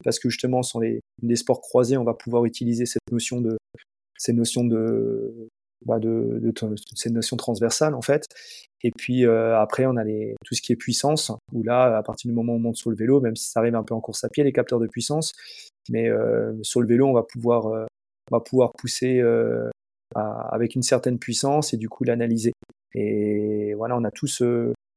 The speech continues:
on a tout ce panel-là d'analyse qui fait que maintenant, euh, bah, c'est de plus en plus pratique et de plus en plus génial de, de suivre quelqu'un, euh,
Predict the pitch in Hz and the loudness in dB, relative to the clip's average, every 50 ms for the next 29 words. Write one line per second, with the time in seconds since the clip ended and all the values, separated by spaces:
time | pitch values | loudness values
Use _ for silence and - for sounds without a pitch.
0 | _ _ - 123 120 120 - - 175 156 - - - 147 135 135 135 135 135 143 | _ _ -4 -2 -2 -2 0 0 0 0 0 0 0 2 2 2 2 4 4 4
1 | 139 127 127 123 123 123 127 139 151 151 147 - - - 131 120 - - 127 127 | 4 4 2 2 2 0 0 0 0 -2 -4 -6 -8 -8 -6 -4 0 0 0 0
2 | 127 - 117 113 117 113 - - 139 139 143 147 143 135 120 117 117 113 113 110 | 0 -2 0 0 -2 -2 -2 -2 0 0 2 2 2 2 4 4 4 4 2 2
3 | 110 110 107 104 104 - - 113 - _ - - 139 120 123 117 117 - 120 - | 0 2 0 0 0 0 -2 -4 -6 _ -2 0 0 2 2 0 -2 -4 -4 0
4 | - 117 117 - 147 - - 123 - - 120 117 113 104 - 120 110 113 117 131 | -2 -2 0 -2 0 0 0 0 0 -2 -4 -4 -4 -2 -2 -4 -2 -2 -2 0
5 | 139 139 131 117 113 113 - _ _ _ _ _ _ - 120 110 - - 123 - | 0 0 0 -2 -4 -4 -6 _ _ _ _ _ _ 0 0 2 2 0 -2 -2
6 | - 135 120 113 - 131 127 135 131 123 120 117 117 117 117 117 117 117 117 117 | 0 -2 -2 0 0 -2 0 0 0 -2 -2 -2 -2 -2 -2 -2 -2 -4 -4 -6